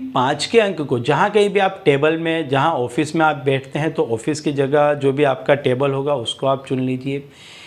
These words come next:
यदि आपकी दुकान है तो वहाँ पर आप चुन लीजिए। कोई भी ऐसी जगह है जहाँ पर आप बैठते हैं उसको आप चुन लें। यदि ऐसा नहीं है, आप कोई बैग लेकर के काम करते हैं तो बैग में जो सबसे ऊपर जहाँ आपका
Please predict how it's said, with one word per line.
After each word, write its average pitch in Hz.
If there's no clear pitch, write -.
यदि 165
आपकी 160
दुकान 135
है 151
तो 165
वहाँ 127
पर 143
आप 139
चुन 135
लीजिए। 135
कोई 226
भी 220
ऐसी 190
जगह 160
है 170
जहाँ 147
पर 170
आप 139
बैठते 113
हैं 131
उसको 139
आप 135
चुन 101
लें। 90
यदि 151
ऐसा 160
नहीं 135
है, 185
आप 202
कोई 233
बैग 151
लेकर 190
के 190
काम 175
करते 160
हैं 196
तो 247
बैग 170
में 220
जो 247
सबसे 160
ऊपर 196
जहाँ 160
आपका 165